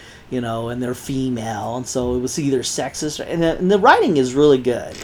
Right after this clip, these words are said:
And so what these, these fucktards do is instead of, like, taking criticism in stride,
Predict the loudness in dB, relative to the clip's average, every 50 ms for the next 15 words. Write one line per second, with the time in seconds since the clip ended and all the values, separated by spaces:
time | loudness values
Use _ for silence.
0 | -16 -16 -18 -18 -12 -4 -4 -4 0 4 6 6 6 6 4 0 0 -4 -6 -6
1 | -6 -10 -14 -10 -10 -8 -8 -8 -12 -12 -4 0 0 0 0 -2 -6 0 2 2
2 | 2 2 0 -2 -4 -6 -10 -14 -8 -4 -2 0 0 0 -2 -6 -8 -10 -20 -20
3 | -20 -20 -12 -4 0 2 4 4 2 0 -2 -6 -4 -4 0 4 6 6 6 8
4 | 6 4 4 2 0 2 4 4 4 2 0 -4 -10 -12 -16 -20 -20 -20 -18 -18
5 | -16 -12 -12 -12 -12 -12 -20 -20 -20 -20 -8 -2 2 2 2 2 0 -4 -2 2
6 | 2 2 2 2 0 0 0 -2 -2 0 -2 -4 -4 -4 -4 -6 -6 -8 -8 -8
7 | -8 -4 0 4 4 6 6 4 4 0 -4